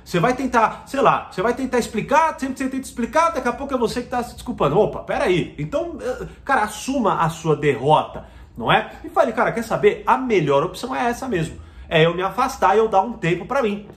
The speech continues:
né? E aí talvez você não precise nem explicar, caso a pessoa te confronte, fala, "Olha, eu tô, eu tô precisando de um tempo, eu não tô tão legal assim", tal, "Mas o que que tá acontecendo?" Nada, né? Mas eu preciso de um tempo. Então,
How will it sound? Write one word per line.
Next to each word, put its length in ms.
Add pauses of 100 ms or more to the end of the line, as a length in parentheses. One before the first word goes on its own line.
(160)
né? 240 (960)
E 100
aí 140
talvez 420
você 180
não 100
precise 200
nem 100
explicar, 480
caso 180
a 20
pessoa 260
te 60
confronte, 300
fala, 160
"Olha, 140
eu 120
tô, 200 (100)
eu 60
tô 140
precisando 220
de 80
um 60
tempo, 400
eu 40
não 120
tô 200 (260)
tão 120
legal 360
assim", 320
tal, 260
"Mas 80
o 40
que 60
que 80
tá 60
acontecendo?" 300
Nada, 420 (520)
né? 280
Mas 140
eu 80
preciso 220
de 60
um 60
tempo. 320
Então, 280